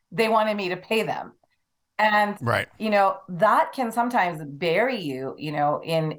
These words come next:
Speaker 1: in debt. That could, that could be for some business owners, that could be your only debt. But honestly, if it's gonna take you, you know, twenty years to pay that off,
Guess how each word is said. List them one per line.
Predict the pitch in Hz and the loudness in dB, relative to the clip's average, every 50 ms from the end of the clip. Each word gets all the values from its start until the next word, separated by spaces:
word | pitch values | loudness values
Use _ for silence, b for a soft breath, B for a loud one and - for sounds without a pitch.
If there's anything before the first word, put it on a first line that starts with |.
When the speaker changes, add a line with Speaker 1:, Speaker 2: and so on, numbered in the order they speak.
| - | -8
Speaker 1:
in | - 165 180 185 180 175 175 170 - _ _ _ _ _ _ _ _ _ - 160 170 156 160 - - | -4 -2 0 0 0 -2 -2 -6 -10 _ _ _ _ _ _ _ _ _ -12 -10 -8 -8 -8 -10 -4
debt. | 139 190 190 233 240 - - - | 0 4 4 4 4 2 -2 0
That | - 196 214 214 | 0 2 2 0
could, | - 208 | 0 0
that | 185 - - - - | 2 2 2 2 -2
could | - 254 294 - | -6 -6 -6 -6
be | 226 208 196 | -8 -8 -6
for | 190 220 208 | -4 -4 -4
some | 208 - 214 208 220 | 0 0 0 0 0
business | 202 202 185 180 202 196 196 | 0 -2 -2 -2 -2 -2 0
owners, | 185 165 160 165 170 165 B B B B _ | 0 2 2 0 0 -2 B B B B _
that | - 254 | 0 2
could | 240 262 | 2 2
be | 233 247 | 0 0
your | 220 208 208 - - | 2 2 2 2 2
only | 185 185 208 247 269 240 196 170 | 2 2 2 2 2 0 -2 -4
debt. | 165 156 190 214 233 175 127 - | -2 2 4 4 4 4 4 2
But | 180 196 - - | 0 0 0 0
honestly, | - 185 196 233 269 277 277 - 196 175 | 0 0 0 0 -2 -4 -6 -8 -8 -8
if | 170 170 | -6 -6
it's | 190 180 - | -8 -6 -4
gonna | - 208 202 | -4 -4 -4
take | 202 202 208 214 208 - | -4 -4 -4 -6 -6 -6
you, | 196 170 165 170 165 B B B B _ _ | -8 -6 -6 -8 -10 B B B B _ _
you | 220 226 | -2 2
know, | 214 170 160 160 160 160 - - _ _ - | 4 4 4 4 2 -2 -8 -18 _ _ -12
twenty | - - 214 240 254 233 185 | -2 0 0 2 2 0 0
years | 160 196 220 214 196 196 | 0 2 2 2 0 -2
to | - 202 | -4 -6
pay | - 175 180 208 208 | -6 -2 0 0 2
that | 208 180 160 151 143 | 4 4 4 4 4
off, | 151 202 220 - 131 127 165 202 - | 4 4 4 4 4 4 2 2 0